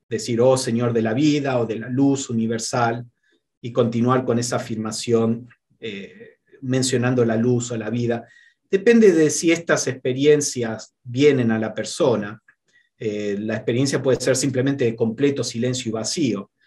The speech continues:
Él está, dependiendo del tipo de personalidad, eso se puede experimentar en formas distintas. Entonces él da acá algunas posibilidades.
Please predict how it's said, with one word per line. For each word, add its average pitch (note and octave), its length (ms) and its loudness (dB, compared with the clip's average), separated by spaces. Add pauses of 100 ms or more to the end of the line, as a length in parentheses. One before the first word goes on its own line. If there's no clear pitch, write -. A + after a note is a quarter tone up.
(200)
Él B2+ 140 2
está, C3 600 4
dependiendo C#3+ 640 2
del B2 220 -2
tipo D3 220 -2
de C#3 80 0
personalidad, B2+ 800 -4 (580)
eso C#3 220 -2
se C3 160 0
puede B2+ 240 4
experimentar A2+ 640 0
en G#2+ 240 0
formas A2+ 360 -4
distintas. G#2+ 640 -6
Entonces A2+ 380 -10
él A2 140 -2
da G#2+ 200 -8
acá G2+ 220 -12
algunas G2+ 360 -10
posibilidades. F#2+ 920 -12